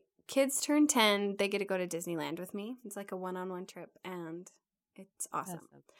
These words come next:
Speaker 1: So I went with my oldest when he turned ten, and we took a million pictures because it was the best. And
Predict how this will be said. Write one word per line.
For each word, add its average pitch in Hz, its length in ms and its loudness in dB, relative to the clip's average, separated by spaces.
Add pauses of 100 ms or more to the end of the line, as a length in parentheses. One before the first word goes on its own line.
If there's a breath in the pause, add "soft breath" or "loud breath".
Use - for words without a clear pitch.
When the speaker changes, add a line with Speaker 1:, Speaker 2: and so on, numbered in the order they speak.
(320 soft breath)
Speaker 1:
So 233 640 6 (440)
I 214 280 10
went 240 240 8
with 247 160 4
my 214 140 6
oldest 196 580 4
when 208 140 2
he 208 120 0
turned 214 240 -2
ten, 196 300 -2
and 190 300 -4
we 202 160 -2
took 208 200 -6
a 185 40 -2
million 190 300 0
pictures 247 720 6 (340)
because 208 260 -6
it 196 80 -6
was 190 120 -12
the - 100 0
best. 208 500 4 (440 soft breath)
And 220 640 8